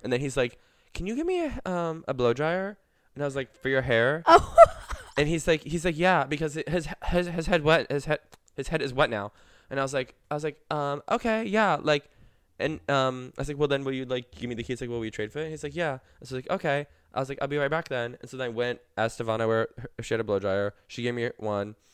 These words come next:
Speaker 1: And she's like, "Oh, I'll bring it in for him." I was like, "No, it's," I was like, "I need to give it to him so he gives me his keys." And she's like, "Oh, okay." Um, and I was like, "Also, like, he can't use the blow dryer right now." Like,
Speaker 2: Yeah.
Speaker 1: I was like, "He, he has, he cannot make his head warm. Like, what? Are you kidding me?"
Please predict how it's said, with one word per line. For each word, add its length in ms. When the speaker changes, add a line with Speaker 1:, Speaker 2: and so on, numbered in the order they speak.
Speaker 1:
And 80
she's 140
like, 140
"Oh, 60
I'll 120
bring 160
it 60
in 100
for 100
him." 100
I 20
was 100
like, 100
"No, 120
it's," 140
I 40
was 60
like, 120
"I 60
need 160
to 80
give 160
it 60
to 80
him 40
so 100
he 60
gives 180
me 80
his 120
keys." 320
And 100
she's 100
like, 140
"Oh, 120
okay." 360
Um, 360
and 60
I 40
was 80
like, 80
"Also, 220
like, 240
he 140
can't 260
use 140
the 80
blow 180
dryer 200
right 180
now." 260
Like, 140
Speaker 2:
Yeah. 240
Speaker 1:
I 40
was 80
like, 120
"He, 180
he 180
has, 120
he 200
cannot 320
make 160
his 80
head 120
warm. 440
Like, 100
what? 160
Are 40
you 60
kidding 180
me?" 120